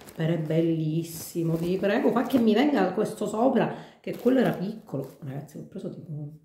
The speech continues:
sette euro di offerta. Molto, molto bello. Poi ho preso due maglie bianche che mi servivano per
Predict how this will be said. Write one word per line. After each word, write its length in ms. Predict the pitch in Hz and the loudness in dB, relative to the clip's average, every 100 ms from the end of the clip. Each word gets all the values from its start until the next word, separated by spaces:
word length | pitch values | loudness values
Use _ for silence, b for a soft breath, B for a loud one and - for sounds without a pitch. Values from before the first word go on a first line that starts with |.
| _ _ | _ _
sette 340 | - - 156 | -18 -10 -6
euro 200 | 147 156 | -6 -6
di 80 | 143 | -8
offerta. 560 | - 151 143 - 165 - B B B | -10 -10 -10 -12 -18 -20 B B B
Molto, 400 | - 156 - - | -8 -6 -6 -8
molto 320 | 147 - - 151 | -6 -4 -2 -2
bello. 320 | - - - - - - _ _ _ _ _ - - - - - - - - - - - - - - - - - - - - - | -2 -6 -10 -12 -18 -20 _ _ _ _ _ -20 -18 -16 -14 -16 -16 -20 -20 -20 -18 -14 -12 -12 -14 -14 -14 -14 -12 -14 -10 4
Poi 640 | 269 254 254 262 269 - - - - _ _ - - - - - - - - - - - - - - - - - - - - - - - - - - - - - - - _ _ _ _ _ _ - - - | 6 6 6 6 4 2 -8 -20 -20 _ _ -12 -12 -14 -18 -20 -20 -20 -20 -16 -16 -16 -18 -16 -10 -8 -8 -10 -16 -16 -16 -14 -16 -18 -20 -20 -20 -20 -18 -18 -20 -20 _ _ _ _ _ _ -20 -20 -12
ho 40 | 165 | -8
preso 220 | 240 233 | -6 -2
due 140 | 160 | 0
maglie 280 | 160 190 170 | 2 0 -2
bianche 500 | 160 160 151 156 156 | -2 -2 -2 -4 -4
che 60 | 160 | -2
mi 140 | 160 | -2
servivano 580 | 156 165 175 190 175 165 | 0 -2 0 0 0 -2
per 160 | 175 | -4